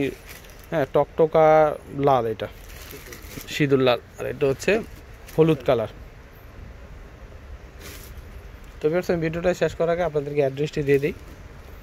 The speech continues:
মেসার্স বিলাল এন্টারপ্রাইজ, শোরুম নাম্বার হচ্ছে চার, গ্রিন সরণিকা শপিং মল, তৃতীয় তলায়, তিনশো ঊনসত্তর এলিফ্যান্ট রোড, ঢাকা বারোশো পাঁচ।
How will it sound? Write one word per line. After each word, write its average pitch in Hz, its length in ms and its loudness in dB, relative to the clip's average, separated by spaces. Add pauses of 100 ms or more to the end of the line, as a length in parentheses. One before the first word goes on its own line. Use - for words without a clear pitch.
(280)
মেসার্স 156 420 2
বিলাল 165 340 4
এন্টারপ্রাইজ, 175 560 4
শোরুম 165 300 0
নাম্বার 160 260 2
হচ্ছে 160 220 -2
চার, 160 260 4 (220)
গ্রিন 151 280 0
সরণিকা 160 500 0
শপিং 151 320 -2
মল, 160 200 -2
তৃতীয় 165 280 0
তলায়, 117 280 -4 (480)
তিনশো 170 300 0
ঊনসত্তর 170 460 0
এলিফ্যান্ট 156 360 0
রোড, 170 100 -2
ঢাকা 147 260 0
বারোশো 143 400 0
পাঁচ। 165 180 2